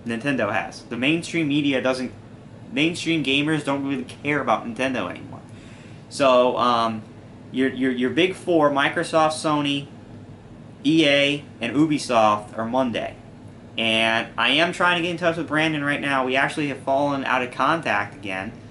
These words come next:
Um, we really haven't had much of a conversation in a long time. I'm trying to get in touch with him right now to see if he wants to bring back, or, or if he wants to do Voodoo's Brew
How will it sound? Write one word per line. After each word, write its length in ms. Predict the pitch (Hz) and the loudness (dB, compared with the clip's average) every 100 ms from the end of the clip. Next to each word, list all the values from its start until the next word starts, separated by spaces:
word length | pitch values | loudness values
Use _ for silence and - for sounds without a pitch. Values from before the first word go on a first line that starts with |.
| - - - | -20 -16 -4
Um, 320 | 107 107 107 | 0 2 0
we 100 | 120 | 0
really 280 | 143 156 143 | 0 0 2
haven't 260 | 139 139 | 0 0
had 180 | 135 131 | 0 0
much 180 | 131 - | 0 -4
of 60 | 120 | -6
a 40 | |
conversation 720 | 120 131 117 127 131 127 117 | -2 -2 -2 -4 -4 -4 -6
in 120 | 107 104 | -6 -4
a 200 | 101 101 - | -6 -8 -8
long 440 | 104 123 147 127 | 0 2 2 0
time. 460 | 117 127 107 92 101 - - - - - | -2 0 0 -2 -6 -14 -18 -18 -12 -4
I'm 140 | 113 | -2
trying 220 | 151 160 | 2 2
to 60 | 180 | 2
get 120 | 180 | 0
in 60 | 156 | 2
touch 220 | 170 165 | 2 2
with 120 | 160 | 0
him 120 | 151 | 0
right 160 | 151 151 | 0 0
now 220 | 151 147 | 0 0
to 80 | 139 | 0
see 220 | - 143 | -4 -4
if 80 | 139 | -2
he 100 | 139 | -6
wants 380 | 117 127 147 - | -2 -2 -2 -6
to 160 | - 139 | -8 -4
bring 280 | 143 156 143 | -2 -2 0
back, 360 | 147 147 - | 0 0 -4
or, 100 | 123 | -6
or 340 | 101 104 120 113 | -4 -4 -4 -6
if 100 | 127 | -6
he 80 | |
wants 300 | 120 127 143 | -4 -4 -4
to 120 | - 143 | -6 2
do 220 | 160 143 | 2 4
Voodoo's 380 | 131 143 147 131 | 2 2 0 0
Brew 500 | 147 185 160 139 | 2 4 2 0